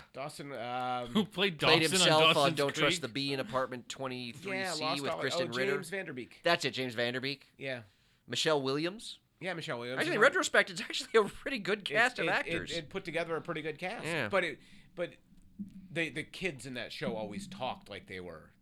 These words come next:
Speaker 3: Yes.
Speaker 1: like, thirty-something
Speaker 3: Oh, yeah.
Speaker 1: adults. And in some ways, the movie felt that way to me, like, a
Speaker 3: Okay.
Speaker 1: very contrived kind of language that was funny, but not really.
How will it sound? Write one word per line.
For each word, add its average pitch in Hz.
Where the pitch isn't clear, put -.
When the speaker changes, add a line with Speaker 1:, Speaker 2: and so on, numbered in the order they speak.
Speaker 3:
Yes. 143
Speaker 1:
like, 104
thirty-something 110
Speaker 3:
Oh, 151
yeah. 98
Speaker 1:
adults. 101
And 139
in 175
some 202
ways, 160
the 135
movie 139
felt 113
that 117
way 92
to -
me, 87
like, 87
a 123
Speaker 3:
Okay. 131
Speaker 1:
very 135
contrived 113
kind 110
of 104
language 98
that 90
was 92
funny, 113
but 101
not 98
really. 92